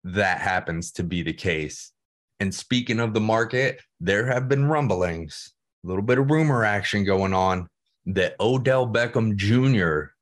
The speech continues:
is looking to get back into game action, and the Cowboys may have their eyes on him.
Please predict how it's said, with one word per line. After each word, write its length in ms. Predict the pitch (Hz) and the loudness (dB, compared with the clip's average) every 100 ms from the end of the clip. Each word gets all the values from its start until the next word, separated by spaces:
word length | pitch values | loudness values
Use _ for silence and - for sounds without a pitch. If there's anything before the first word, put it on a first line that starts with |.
| _ _ _ _ | _ _ _ _
is 200 | 95 82 | -4 0
looking 320 | 92 104 113 | -2 0 -2
to 80 | 104 | -2
get 220 | 101 95 | 0 0
back 280 | 101 101 101 | 2 0 0
into 160 | 101 92 | -2 -4
game 380 | 87 107 113 | -2 0 0
action, 640 | 117 120 117 - 127 131 - _ - | 0 0 -2 -2 0 -2 -6 _ -2
and 540 | 92 90 90 85 78 - _ | 0 2 0 -4 -8 -20 _
the 100 | - | -6
Cowboys 680 | - 101 107 110 120 117 104 | -2 -2 0 0 0 0 0
may 240 | 104 120 | 0 2
have 260 | 135 127 127 | 0 -2 0
their 240 | 127 123 | 0 2
eyes 280 | 113 113 104 | 2 2 2
on 160 | 107 | 0
him. 140 | 110 | 0